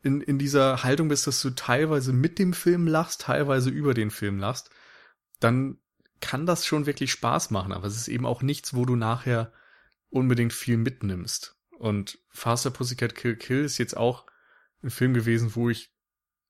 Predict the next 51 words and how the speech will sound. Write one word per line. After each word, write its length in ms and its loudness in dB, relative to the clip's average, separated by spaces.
ja 320 0
nicht 340 -2
komplett 800 -2
die 80 -2
ganze 260 0
Zeit 240 0
gut 180 -2
unterhalten 640 0
war 360 -6
und 320 -8
eben 260 0
nicht 360 2
die 240 -12
ganze 280 -4
Zeit 240 -2
mich 120 -6
drüber 240 -4
gefreut 400 -2
habe, 160 0
aber 100 0
es 120 -2
gab 180 0
schon 220 0
ein 20 -16
paar 180 0
Elemente, 500 0
wo 140 4
ich 120 -2
irgendwie 320 -2
doch, 300 -2
ja, 120 4
eine 120 2
Verbindung 540 0
hatte, 280 2
wo 100 0
ich 80 -4
dachte, 280 -4
ja, 180 0
irgendwie 260 0
funktionieren 680 0
manche 600 0
Sequenzen 560 -2
dann 140 0
doch 180 -2
ganz 260 -2
gut, 220 -10
weil 120 -2
sie 100 -6
einfach 260 -6
irgendwie 240 -4
so 340 0